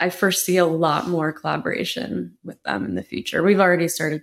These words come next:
to see it happen a little bit within those work streams. So the fact that we're talking with each other, we're meeting quarterly at the very least, is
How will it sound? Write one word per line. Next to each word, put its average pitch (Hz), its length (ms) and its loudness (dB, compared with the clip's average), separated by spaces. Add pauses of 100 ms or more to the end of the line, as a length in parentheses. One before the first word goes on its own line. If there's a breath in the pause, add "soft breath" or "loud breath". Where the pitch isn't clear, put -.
to 175 100 -10
see 151 220 -4
it 147 80 -4
happen 151 340 -4
a 156 100 -6
little 156 220 -4
bit 175 240 -4
within 160 240 -4
those 156 160 -10
work - 240 -16
streams. 285 480 0
So 156 340 2 (160)
the 214 100 2
fact 220 440 0
that 175 380 6 (520)
we're 175 80 2
talking 208 580 4
with 196 160 2
each 196 180 0
other, 175 680 4
we're 165 500 2
meeting 190 400 4
quarterly 185 720 2
at - 80 0
the 180 80 2
very 170 320 2
least, 170 400 0
is 165 280 0